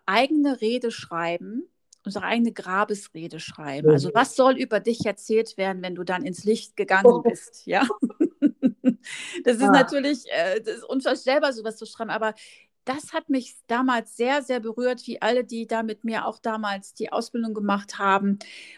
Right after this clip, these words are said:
Speaker 1: Und das ist ja schön, wenn du irgendwann, und das haben ja viele, viele Studien auch schon bewiesen, wenn, wenn Menschen gefragt werden in ihren letzten Stunden, egal ob sie jetzt krank sind oder vielleicht wirklich schon ein hohes Alter erreicht haben,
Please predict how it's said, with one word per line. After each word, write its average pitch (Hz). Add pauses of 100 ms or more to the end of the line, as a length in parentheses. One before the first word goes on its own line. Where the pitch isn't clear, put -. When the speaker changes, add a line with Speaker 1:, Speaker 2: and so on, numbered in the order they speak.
(100)
Speaker 1:
Und 220
das 262
ist 311
ja 247
schön, 262
wenn 226
du 196
irgendwann, 226
und 196
das 208
haben 240
ja 226
viele, 240
viele 220
Studien 220
auch 196
schon 208
bewiesen, 196
wenn, 196
wenn 196
Menschen 208
gefragt 202
werden 190
in 175
ihren 196
letzten 196
Stunden, 196
egal 202
ob 202
sie -
jetzt 190
krank 202
sind 202
oder 190
vielleicht 202
wirklich 247
schon 214
ein 214
hohes 262
Alter 226
erreicht 202
haben, 190